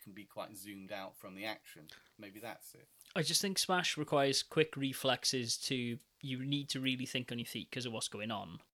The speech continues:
Speaker 1: There's a lot more to think about other than fighting in Smash. You've gotta think about when you're gonna fall off something or, you know.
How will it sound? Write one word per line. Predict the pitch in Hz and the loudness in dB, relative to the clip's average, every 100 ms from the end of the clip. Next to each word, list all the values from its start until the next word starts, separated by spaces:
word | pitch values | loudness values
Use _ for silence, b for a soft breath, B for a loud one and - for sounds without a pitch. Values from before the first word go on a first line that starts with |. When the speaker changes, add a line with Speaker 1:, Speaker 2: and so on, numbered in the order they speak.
| _ - | _ -8
Speaker 1:
There's | 151 | -4
a | 160 | 0
lot | 190 180 | 2 2
more | 180 180 | 2 0
to | 156 151 | -2 -6
think | 165 151 147 | -2 -2 -2
about | 131 127 123 | 0 4 2
other | 117 120 | 0 -8
than | 117 113 | -8 -8
fighting | - 117 104 - 92 | -4 -4 -6 -10 -10
in | |
Smash. | - - 87 - | -10 -8 -8 -10
You've | 113 | -12
gotta | 107 127 | -6 -6
think | 120 135 123 | -4 -6 -6
about | - 117 110 | 0 0 0
when | 117 | -4
you're | 113 | -4
gonna | 113 | -8
fall | - 135 113 117 | -6 -4 -2 -2
off | 120 | -4
something | - 87 71 85 82 85 | -8 -10 -10 -10 -10 -12
or, | 85 87 | -12 -12
you | 95 | -10
know. | 87 | -8